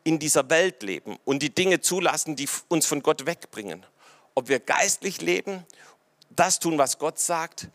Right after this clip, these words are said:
wie er uns geschaffen hat und wie er uns auch berufen hat. Also lass dich nicht in diese Form dieser Welt hineinpressen,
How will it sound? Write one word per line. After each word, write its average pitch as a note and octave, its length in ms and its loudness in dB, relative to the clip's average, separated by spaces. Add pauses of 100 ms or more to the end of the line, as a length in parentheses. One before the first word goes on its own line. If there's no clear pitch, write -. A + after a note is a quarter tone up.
(420)
wie C3+ 240 -6
er F3 200 4
uns - 380 -4 (240)
geschaffen E3+ 560 2
hat D3 220 -2
und C#3+ 400 0 (100)
wie C3+ 240 -6
er C3+ 200 0
uns C3+ 220 -6
auch A#2 200 0
berufen A2 520 -10
hat. - 220 -20 (1040)
Also B2 240 -6
lass E3 260 0
dich F#3 220 -12
nicht D3+ 340 -6 (480)
in B2 100 -6
diese A#2+ 240 -2
Form D#3+ 400 4
dieser A#2 320 -2
Welt D3+ 300 4
hineinpressen, C3+ 1400 0